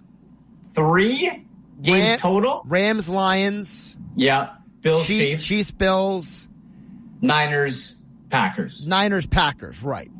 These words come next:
Speaker 1: Yeah.
Speaker 2: Three.
Speaker 1: Yeah. But there have been some blood. I, like, when I'm looking at the, these ones, I don't think the Lions are getting blown out. Um, I think it's gonna be close. I think it's gonna be really,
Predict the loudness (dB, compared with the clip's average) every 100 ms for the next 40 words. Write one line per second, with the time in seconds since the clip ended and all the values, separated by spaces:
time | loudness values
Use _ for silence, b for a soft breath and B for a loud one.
0 | -4 0 2 0 -4 -4 -2 0 0 -2
1 | -4 2 2 2 0 -2 0 0 -2 B
2 | -2 0 -2 0 -2 -2 -12 -2 2 4
3 | 2 2 2 2 0 0 -2 -2 0 -2
4 | -4 -10 -20 -20 -20 -4 0 2 2 0
5 | 0 2 2 2 2 2 2 2 2 2
6 | 4 2 0 0 2 4 4 4 2 0
7 | -8 -20 -4 -2 2 0 0 0 -2 0
8 | 0 2 2 0 -2 0 2 4 4 4
9 | 0